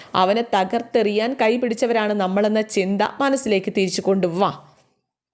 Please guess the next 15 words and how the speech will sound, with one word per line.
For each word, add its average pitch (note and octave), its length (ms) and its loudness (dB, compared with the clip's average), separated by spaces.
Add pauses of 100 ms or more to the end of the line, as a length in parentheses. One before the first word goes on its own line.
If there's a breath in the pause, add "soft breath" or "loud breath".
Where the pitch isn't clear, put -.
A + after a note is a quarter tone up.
(520 loud breath)
നിനക്കതിന് C4+ 520 2
കഴിഞ്ഞാൽ G#3 480 0 (360 loud breath)
നിൻ്റെ C#4 200 4
മോനും B3 480 2
നിൻ്റെ F#3+ 220 0
കൂടെ F#3 200 0
ഉണ്ടാകും. E3+ 380 0 (320 loud breath)
മഹേഷിൽ F#3+ 760 2
നിന്ന് D#3+ 240 0 (100)
അവനെ G#3 260 2
അകറ്റാനുള്ള F#3+ 720 0
അവസരങ്ങൾ G#3+ 580 0
നമുക്ക് F3 300 -2
വീട് F3+ 260 2
കിട്ടും. E3 300 -2